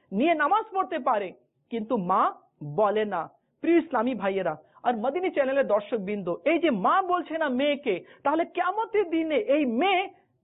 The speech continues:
তার মায়ের বিরুদ্ধে অভিযোগ দিবে, নালিশ দিবে আল্লাহর দরবারে, "কে আল্লাহ, এ আমার মা, এ নিজে নামাজ পড়তো কিন্তু আমাকে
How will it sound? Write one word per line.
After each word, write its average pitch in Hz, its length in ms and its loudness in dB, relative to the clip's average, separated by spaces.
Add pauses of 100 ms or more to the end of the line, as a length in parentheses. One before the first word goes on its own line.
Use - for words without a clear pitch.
(260)
তার 254 200 0
মায়ের 302 500 0
বিরুদ্ধে 233 480 -4
অভিযোগ 214 640 0
দিবে, 175 320 -4
নালিশ 339 460 0
দিবে 320 180 -2
আল্লাহর 262 260 0
দরবারে, 190 460 -2
"কে 202 220 0
আল্লাহ, 190 400 2 (240)
এ 226 120 -2
আমার 381 220 -2
মা, 320 400 0 (400)
এ 349 100 0
নিজে 370 240 2
নামাজ 427 420 0
পড়তো 403 280 -2
কিন্তু 370 240 -2
আমাকে 349 380 0